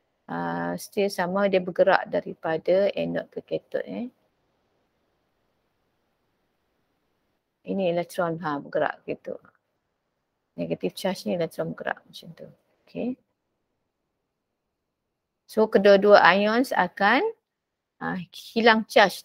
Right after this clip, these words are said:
di elektrod masing-masing lah. Jadi kamu, perbezaan ni kamu nampak, ya.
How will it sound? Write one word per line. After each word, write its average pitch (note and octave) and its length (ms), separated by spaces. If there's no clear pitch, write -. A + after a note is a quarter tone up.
di A#3+ 400
elektrod F3+ 480
masing-masing F3+ 640
lah. A3 160
Jadi F#3+ 160
kamu, F#3 480
perbezaan E3+ 560
ni F3+ 80
kamu E3+ 240
nampak, - 240
ya. A#3+ 160